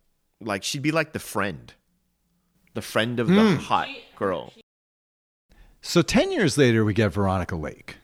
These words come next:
Speaker 1: Okay.
Speaker 2: Right? 'Cause we talked about
Speaker 1: Yes.
Speaker 2: that movie a few podcasts ago. Okay. So, and now she is deliberately supposed to be hot.
Speaker 1: Yes.
Speaker 2: She, that's the vamp, right? That's
Speaker 1: Yeah.
Speaker 2: the vixen, right? That's the first classic Hollywood vixen.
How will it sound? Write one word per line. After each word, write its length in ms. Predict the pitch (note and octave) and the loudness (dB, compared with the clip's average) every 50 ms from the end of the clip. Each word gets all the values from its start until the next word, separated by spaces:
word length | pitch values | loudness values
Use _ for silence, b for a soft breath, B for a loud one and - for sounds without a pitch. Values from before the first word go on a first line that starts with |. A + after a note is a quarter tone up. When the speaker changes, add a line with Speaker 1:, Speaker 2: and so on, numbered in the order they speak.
| - | -16
Speaker 1:
Okay. 240 | F#2 - F#2 E2 E2+ G#2 | -14 -10 -8 -8 -4 -2
Speaker 2:
Right? 200 | A2 G2+ G#2 A2 | 0 0 0 0
'Cause 140 | - G#2+ F2 | 0 0 2
we 120 | A2 A#2 A2 | 2 2 4
talked 280 | - C3+ B2 A2+ G2+ | 4 4 4 2 2
about 140 | - G2+ G2+ F#2+ | 0 -2 0 0
Speaker 1:
Yes. 100 | E2+ G#2 | 0 2
Speaker 2:
that 220 | G2 F#2+ F#2+ F2+ | 2 2 0 0
movie 380 | G2+ F#2+ F#2 D#2+ D#2+ F2+ E2+ F2 | 0 -2 -2 -2 -4 -4 -4 -6
a 120 | F2+ F2+ | -6 -8
few 420 | E2+ - - G#2+ F#2 E2 D2+ - _ _ - | -10 -8 -6 -4 -4 -4 -6 -12 _ _ -8
podcasts 460 | A2 G#2+ F#2+ F2 F2+ F#2 E2+ - - | -8 -6 -6 -4 -4 -4 -4 -4 -6
ago. 300 | F2+ D2 - C#2+ A#1+ - b b b b b b b - | -8 -8 -8 -10 -12 -14 b b b b b b b 0
Okay. 380 | A#2+ A2 - B2 A#2 A#2 C3 - | 0 2 4 6 6 4 4 2
So, 340 | - - - D#3 C#3 C#3 - | -2 0 4 6 6 6 4
and 160 | - C#3 C#3 | 4 6 8
now 200 | C#3+ C#3 C3 C3+ | 8 8 8 8
she 320 | B2 - - - D4 D4+ C4 - | 6 6 4 4 4 4 4 2
is 360 | - C#3 A#2 G#2 F#2 - - - _ _ _ _ - | 2 2 2 2 0 -4 -10 -14 _ _ _ _ -4
deliberately 640 | G#2 B2 A2+ G#2+ A2 C#3+ E3 D3 C3 A#2 G#2+ G2+ F#2+ | 0 2 2 4 8 8 8 8 8 6 4 2 0
supposed 380 | - - - C3 A#2+ G#2+ - - | -2 2 4 6 6 6 4 0
to 40 | |
be 120 | F2 F2+ D#2+ | -4 -4 -4
hot. 380 | D#2 - - - - - - - | -6 -4 -2 0 0 0 0 0
Speaker 1:
Yes. 160 | A#2 G#2+ - | 0 2 6
Speaker 2:
She, 100 | D#3 E3 | 8 8
that's 420 | F3 - - - F#3+ G#3 G3 - | 6 6 8 8 8 8 6 4
the 160 | - - D3 C3+ | -2 0 0 0
vamp, 600 | A2+ G2+ F#2 F2+ A2+ A#2 F#2 B1+ A#2+ - - - | 0 0 2 6 6 6 6 4 -2 -6 -2 0
right? 200 | G#2+ G#2+ C3 - | 0 2 2 2
That's 180 | D#3+ F3 G#3+ | 0 0 2
Speaker 1:
Yeah. 80 | F#2 E2 | 2 2
Speaker 2:
the 60 | C3+ | 2
vixen, 640 | A2 F#2+ F2+ F2+ F2 C#3 A#2+ - - - - E2+ D#2 | 0 0 -4 2 4 4 4 4 2 -4 -4 -4 -4
right? 160 | E2+ G2 C3 B2+ | -2 -2 0 0
That's 180 | C#3 C3+ - | 0 0 0
the 80 | - B2+ | -2 -6
first 320 | - - D#3 D#3 C#3 - | -4 -2 -2 -2 0 -2
classic 600 | - - - - C3 B2 A#2+ A#2+ A2+ - C3 A#2 - | -6 -8 -4 0 2 2 2 2 0 -2 -4 -4 -2
Hollywood 400 | - A2 A2 G2+ G2 F2+ F#2 E2 | 0 0 2 2 2 0 -2 0
vixen. 420 | E2 C3 C3 - E2+ E2+ E2+ D#2+ | 0 -2 -2 -2 -4 -8 -8 -8